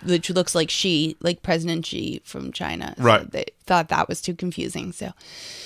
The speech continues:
Speaker 1: so they skipped over to Omicron. But, um, yeah, I,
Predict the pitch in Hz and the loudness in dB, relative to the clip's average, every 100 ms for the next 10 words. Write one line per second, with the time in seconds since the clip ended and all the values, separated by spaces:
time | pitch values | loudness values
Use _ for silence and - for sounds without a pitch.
0 | - - - - - 247 254 - - 233 | -14 -14 -14 -2 4 8 8 8 8 8
1 | 214 196 185 180 180 - 180 180 175 196 | 10 10 10 8 6 8 8 8 6 6
2 | 175 175 175 - _ - 190 180 - 190 | 8 8 4 0 _ 4 6 6 8 8
3 | 185 180 180 180 _ _ _ _ _ _ | 10 8 4 0 _ _ _ _ _ _
4 | _ _ _ 214 220 180 160 - 226 | _ _ _ 6 8 10 8 4 2